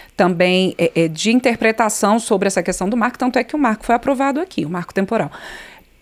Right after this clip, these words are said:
Essa mobilização indígena, ela traz, é, mais força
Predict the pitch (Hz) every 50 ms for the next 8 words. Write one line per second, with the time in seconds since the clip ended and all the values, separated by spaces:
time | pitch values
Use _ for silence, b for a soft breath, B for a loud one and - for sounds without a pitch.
0 | _ - 254 285 302 302 311 262 254 233 220 226 226 220 220 214 - 240 214 220
1 | 202 185 196 185 175 160 170 175 180 175 - - - 196 202 214 214 214 - -
2 | - 233 240 262 277 277 269 220 208 - - - - - - _ - 180 180 180
3 | 180 185 208 202 202 202 - - - - 247 302 370 392 - - - - 403